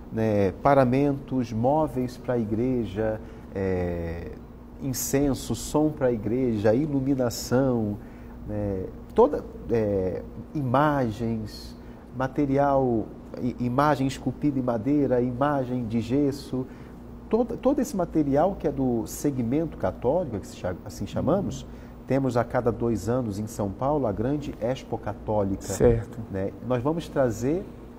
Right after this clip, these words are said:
Speaker 1: uma miniatura da Expo Católica pra cá com o nome de Feira Católica, organizada inclusive pela Promocat,
Speaker 2: Uhum.
Speaker 1: que é a empresa que organiza a Expo Católica em São
Speaker 2: Uhum.
Speaker 1: Paulo.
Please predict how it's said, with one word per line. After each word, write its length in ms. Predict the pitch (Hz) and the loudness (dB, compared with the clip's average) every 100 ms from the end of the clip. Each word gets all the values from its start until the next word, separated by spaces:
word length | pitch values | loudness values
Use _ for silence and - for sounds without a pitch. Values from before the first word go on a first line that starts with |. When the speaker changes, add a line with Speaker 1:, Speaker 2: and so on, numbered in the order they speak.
| - | -4
Speaker 1:
uma 160 | 127 | 0
miniatura 760 | 135 135 139 143 135 - 120 101 | 2 2 2 0 0 0 2 2
da 180 | 95 101 | 2 2
Expo 300 | 98 98 - | 2 0 -6
Católica 560 | - 98 - 92 90 90 | -4 -4 -2 -2 -2 -6
pra 160 | 90 | -6
cá 220 | 90 120 127 | -6 -4 -4
com 160 | 151 | -2
o 40 | 147 | 0
nome 220 | 120 127 | 0 -2
de 80 | 123 | -6
Feira 260 | - 123 120 | -6 -6 -2
Católica, 560 | 117 - 92 90 - - - - - - - - - | -2 0 -2 -2 -6 -12 -14 -16 -16 -18 -18 -8 -2
organizada 560 | 104 110 104 117 117 | 0 2 0 2 0
inclusive 380 | 117 113 110 156 | 0 -2 -2 -4
pela 260 | 156 123 117 | -2 -2 -2
Promocat, 840 | - 113 143 143 107 101 - 143 | 0 0 0 0 0 0 -2 -4
Speaker 2:
Uhum. 300 | 139 123 123 | -2 0 0
Speaker 1:
que 120 | 135 | 2
é 60 | 139 | 2
a 80 | 143 | 2
empresa 500 | 139 - 120 131 151 | 0 0 2 2 -2
que 140 | - | 0
organiza 720 | 135 123 120 104 104 135 147 - | 0 2 0 2 0 -2 -4 -4
a 140 | 123 117 | -4 -4
Expo 240 | 120 - | -4 -6
Católica 520 | - 120 104 95 95 | -8 -6 -2 -2 -2
em 40 | 98 | -4
São 160 | 127 98 | -2 -2
Speaker 2:
Uhum. 60 | 117 | -2
Speaker 1:
Paulo. 240 | - | -6